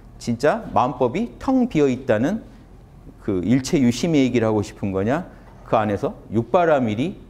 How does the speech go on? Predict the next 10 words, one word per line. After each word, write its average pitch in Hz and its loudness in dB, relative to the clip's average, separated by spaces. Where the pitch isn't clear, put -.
펼쳐져 226 -2
나온다는 135 2
얘기를 120 0
하고 117 0
싶은 107 -8
거냐. 101 -2
그러니까 117 0
그 135 0
단어만으로 139 0
몰라요. 95 0